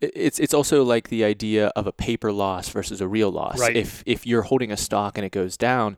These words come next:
Speaker 1: it's only a real loss if you have to sell at
Speaker 2: Correct.
Speaker 1: that point in time. But if you're living in it, then you can say, "Well, now's not the time to sell. Let me hang on to this for another six, twelve, eighteen months."
Speaker 2: Correct.
Speaker 1: Right on.
Speaker 2: Absolutely. You always ha-, I think anytime I do anything, I always have a backup plan. Now, people may say, "That sounds like you're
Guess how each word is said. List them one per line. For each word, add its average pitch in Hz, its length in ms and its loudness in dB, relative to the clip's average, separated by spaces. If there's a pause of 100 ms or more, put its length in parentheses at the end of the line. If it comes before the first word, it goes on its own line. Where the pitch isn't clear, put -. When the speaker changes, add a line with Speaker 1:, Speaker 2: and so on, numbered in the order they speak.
Speaker 1:
it's - 160 -6
only 170 220 4
a 98 80 2
real 110 360 0
loss 101 680 0
if - 140 -10
you 107 120 -8
have 101 220 -6
to 95 100 -8
sell 110 520 0
at - 60 -4
Speaker 2:
Correct. - 220 -4
Speaker 1:
that - 40 -12
point 107 140 -4
in 95 80 -14
time. 113 300 -4
But 95 80 -4
if - 120 -8
you're 101 80 -4
living 120 460 0
in 98 100 -4
it, 101 140 -6 (160)
then 117 140 -4
you 110 80 -6
can 117 100 -6
say, 107 180 2
"Well, 113 320 0 (200)
now's 120 280 -2
not 127 100 -2
the 123 60 -8
time 120 180 -4
to 107 60 -10
sell. 127 160 0
Let 110 120 -2
me 117 80 -4
hang 113 260 -6
on 113 80 -2
to 113 60 -2
this 107 100 -6
for 113 80 -6
another 98 160 -4
six, - 400 -6
twelve, 95 300 -4
eighteen - 280 -6
months." - 240 -8
Speaker 2:
Correct. 131 360 -2 (300)
Speaker 1:
Right 104 120 -6
on. 120 80 0
Speaker 2:
Absolutely. 139 420 0
You 190 80 4
always 240 200 2
ha-, 226 140 -2
I 160 80 -2
think 240 260 -8 (280)
anytime 226 380 2
I 151 100 4
do 156 220 2
anything, 160 360 0
I 127 120 4
always 160 240 4
have 139 120 -2
a 139 60 4
backup 123 440 0
plan. 113 220 -4
Now, 113 100 -2
people 165 280 -8
may 139 160 -2
say, 127 220 -4
"That 120 180 -4
sounds 170 320 -10
like 160 160 -10
you're 151 120 -10